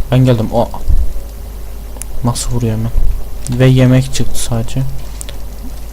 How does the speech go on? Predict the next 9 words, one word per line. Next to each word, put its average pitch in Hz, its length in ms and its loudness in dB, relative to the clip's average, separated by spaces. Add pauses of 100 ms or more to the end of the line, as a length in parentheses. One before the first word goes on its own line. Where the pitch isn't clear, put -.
(2750)
Şunlar 123 340 -2
tamam. 117 180 -2 (640)
Ee, 127 60 2
elmaları 139 600 2
alayım. 120 220 2
Hadi 123 220 0
bifteyi 123 400 0
de 117 60 0
alayım. 107 240 -2